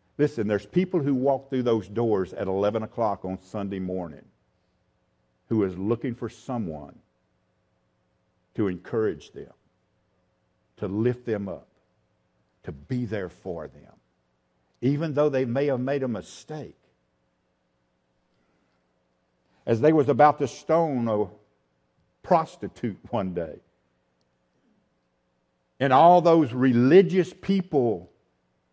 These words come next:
had stones in their hand. You remember the story. They was all ready to stone her because of the mistake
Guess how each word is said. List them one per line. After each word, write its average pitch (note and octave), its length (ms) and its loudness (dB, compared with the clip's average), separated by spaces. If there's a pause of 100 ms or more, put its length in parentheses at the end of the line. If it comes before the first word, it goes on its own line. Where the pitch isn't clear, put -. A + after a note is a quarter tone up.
(120)
had C#3+ 240 2
stones E3+ 580 -2
in F3+ 140 -2
their E3+ 160 0
hand. C#3+ 340 -2
You C3+ 120 2
remember F#3+ 360 0
the A#2+ 120 -2
story. F2+ 400 -4 (1300)
They D3+ 120 6
was D3+ 260 4
all G#3+ 380 8
ready F#3+ 360 2
to C3+ 180 -2
stone B2 640 -4
her F#2 340 -2
because A2+ 400 0
of A2+ 100 0
the G#2+ 80 0
mistake G#2 720 -4